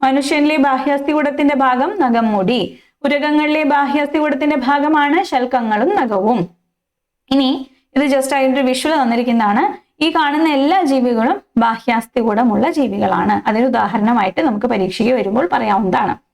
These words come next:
ഓക്കെ, എൻ-, എക്സോസ്കെൽറ്റൻ ആണ് ഈ എസ്-, എക്സോസ്കെൽറ്റൽ ആണ് ഈ കാണുന്ന ഇൻസെക്ട്സ്, ഓർഗാനിസംസ് എല്ലാം തന്നെ.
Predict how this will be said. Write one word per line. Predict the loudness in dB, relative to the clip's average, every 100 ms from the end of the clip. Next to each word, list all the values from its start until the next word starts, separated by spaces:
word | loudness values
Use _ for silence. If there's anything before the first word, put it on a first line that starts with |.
| -4
ഓക്കെ, | -2 -2 -6 _ _ -4
എൻ-, | 0 0 -2
എക്സോസ്കെൽറ്റൻ | -4 -2 -2 -2 -2 -2 -2 -2
ആണ് | 0 0 -2 -2 -4
ഈ | -2 -2
എസ്-, | -4 -4
എക്സോസ്കെൽറ്റൽ | -6 -4 -2 -2 -2 -2 -2 -2 0
ആണ് | 0 0 -2 -2
ഈ | -2
കാണുന്ന | 0 0 0 0 0
ഇൻസെക്ട്സ്, | -2 -2 -6 -2
ഓർഗാനിസംസ് | -2 0 -2 0 0 0
എല്ലാം | 0 0 0
തന്നെ. | 0 -2